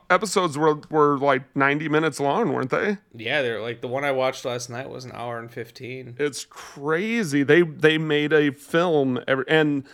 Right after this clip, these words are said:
Speaker 1: The Twilight Zone did that for one season too, I
Speaker 2: Yeah,
Speaker 1: think.
Speaker 2: yeah. Columbo, though, they, what they did, they, they only released an episode, like, once every, like,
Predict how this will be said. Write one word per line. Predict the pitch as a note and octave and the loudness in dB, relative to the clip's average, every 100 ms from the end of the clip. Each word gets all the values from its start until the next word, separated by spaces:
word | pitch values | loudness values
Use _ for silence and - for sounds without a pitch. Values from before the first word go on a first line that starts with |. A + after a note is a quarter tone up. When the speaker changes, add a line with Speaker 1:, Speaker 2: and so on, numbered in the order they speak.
| - | -8
Speaker 1:
The | - | -6
Twilight | C#3 G3 F#3 E3+ C#3+ | 0 2 4 4 4
Zone | C3 B2+ | 2 2
did | A#2+ A#2 | 0 0
that | A#2+ - | 0 -2
for | B2 | -6
one | A#2 A#2 | -4 -4
season | A2+ B2+ A2 G#2+ | -4 -6 -6 -8
too, | A2 D3 A2+ - | -6 -4 -4 0
I | |
Speaker 2:
Yeah, | C#3 C3 A#2 G#2 | 2 2 2 -2
Speaker 1:
think. | G2 | -4
Speaker 2:
yeah. | A2 G#2+ | -4 -4
Columbo, | G#2 D3+ F3+ F#3+ F3 | -6 -2 -2 2 0
though, | C#3 C#3 B2+ | 2 2 2
they, | B2+ B2 | 0 -4
what | A#2+ B2+ B2 | -6 -10 -6
they | B2 | -8
did, | A#2 A2+ A#2+ | -8 -10 -8
they, | B2+ B2 | -8 -8
they | A2+ C3+ | -8 -8
only | C#3 | -8
released | A#2 A2+ B2 B2 | -8 -8 -8 -10
an | A2 | -14
episode, | G#2+ - G#2+ | -12 -12 -10
like, | G#2 | -10
once | A2 A2 A2 - | -12 -14 -14 -14
every, | A2+ A2 A2 | -14 -12 -10
like, | A2 | -10